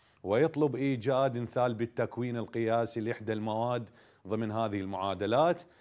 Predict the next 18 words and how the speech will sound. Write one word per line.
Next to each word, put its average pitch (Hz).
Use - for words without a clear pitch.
أو 139
يذكر 131
في -
السؤال 123
عبارة: 117
"إذا 113
علمت 117
أن 117
انثالبي 113
الاحتراق 113
القياسي 117
لقيم 123
من 120
العناصر 113
داخلة 110
ضمن 107
هذه 107
المعادلات"، 107